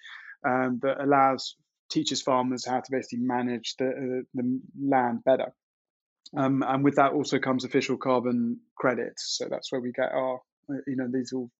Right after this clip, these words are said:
properly verified and signed off on. Um, and those give us our, um, our, again, our, our,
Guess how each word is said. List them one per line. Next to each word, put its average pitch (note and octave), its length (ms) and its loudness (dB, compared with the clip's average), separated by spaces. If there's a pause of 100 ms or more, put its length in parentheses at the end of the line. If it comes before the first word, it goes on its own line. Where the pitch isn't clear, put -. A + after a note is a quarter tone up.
properly C3 240 -2
verified C#3+ 540 4
and A#2+ 140 -2
signed C3+ 240 0
off C#3+ 140 0
on. C#3+ 180 -2 (560)
Um, B2+ 320 0
and C3+ 140 0
those C3+ 220 4
give C3 200 4
us B2 160 2
our, B2+ 460 2
um, A#2+ 160 -4 (140)
our, B2+ 160 -4
again, B2+ 260 0
our, B2 340 -2
our, B2+ 160 -2